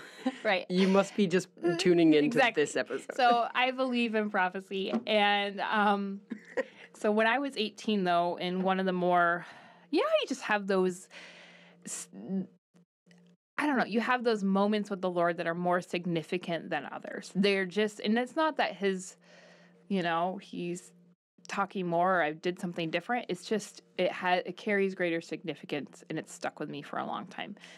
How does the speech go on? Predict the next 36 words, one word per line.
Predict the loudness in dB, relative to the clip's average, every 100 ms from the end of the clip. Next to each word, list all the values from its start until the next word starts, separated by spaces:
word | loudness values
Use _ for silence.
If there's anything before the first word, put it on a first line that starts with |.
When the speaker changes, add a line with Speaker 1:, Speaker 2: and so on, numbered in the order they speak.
| -8
Speaker 1:
But | -6 0
this | -2 0
was, | 0 0 -2 -6
um, | -2 0 0 -2 -6 -12 -14 -20 _ _ _ _
when | -2 2
I | 2
was | 2
eighteen, | 0 -2 -6 -6 -4 -4 -4 -8 _ _ -20 -20 _
and | 0 0 0 -2
I | -4
had | -4 -4 -2
a | 0
word | 0 0 -2
spoken | -8 -8 -6
over | -8 -8
me. | -8 -10 -12 _ _ _ -6
And | -4
it | 0
was, | -2 -2
you | -4
know, | -2
I | -2
was | -2
all | -2 -4
angsty. | -6 -14 -16 -16 -12 -12 -12 _ _
Well, | -12 -8
I | -8
was | -6
eighteen, | -8 -8 -12 -12
super | -12 -10 -8
angsty. | -10 -10 -16 -14 -14 -14 -18 -18 -12 -2
And, | 2 4 4 0 -4 -2
um, | -2 -2 -4 -8 -12 -14 _ _ _ _ _ _ -6
at | -4 -2
the | -4
time, | -8 -8 -4 0 0 -2 -4 -6 -8